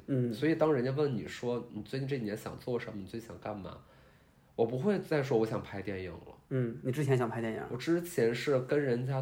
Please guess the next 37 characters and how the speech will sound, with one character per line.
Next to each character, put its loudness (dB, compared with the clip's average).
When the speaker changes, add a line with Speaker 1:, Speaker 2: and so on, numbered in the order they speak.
Speaker 2:
都 6
会 2
这 0
么 -6
讲。 -6
我 4
当 4
然 4
知 2
道 8
我 4
讲 -2
这 -2
个 0
话 -2
听 2
起 4
来 6
也 2
是 -2
有 2
点 2
大 2
的， -6
咱 -2
也 2
知 -2
道 6
它 -2
可 2
难 0
可 -2
简 0
单， 4
Speaker 1:
嗯。 6
Speaker 2:
对 8
吧？ 2